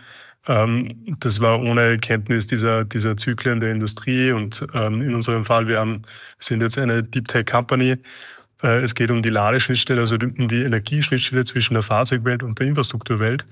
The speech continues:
Und beide Industrien sind jetzt nicht für sehr kurze Innovationszyklen bekannt. Also das muss man lernen. Und die Anpassung jetzt von, von dem Entwicklungspfad von E-Sync an diese Innovationszyklen auf, auf beiden Seiten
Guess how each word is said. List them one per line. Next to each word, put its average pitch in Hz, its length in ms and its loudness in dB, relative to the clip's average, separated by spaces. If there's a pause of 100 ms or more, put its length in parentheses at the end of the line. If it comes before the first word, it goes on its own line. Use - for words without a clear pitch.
(440)
Und 113 240 0
beide 117 240 4
Industrien 120 520 2
sind 117 200 0
jetzt 113 160 -2
nicht 117 160 -2
für 120 100 -2
sehr 113 220 2
kurze 117 420 0
Innovationszyklen 110 960 0
bekannt. 101 580 -4
Also 131 220 0
das - 520 0 (120)
muss 165 420 -2
man 117 160 0
lernen. 123 420 0 (580)
Und 120 220 0
die 117 80 2
Anpassung 120 500 2
jetzt 120 160 0
von, 117 240 0
von 104 160 -2
dem 113 120 0
Entwicklungspfad 117 680 0
von 127 180 -4
E-Sync 131 360 -2
an 127 180 0
diese 120 240 0
Innovationszyklen 120 1080 -2
auf, 113 300 -4
auf 147 220 -4
beiden 113 280 0
Seiten 110 480 0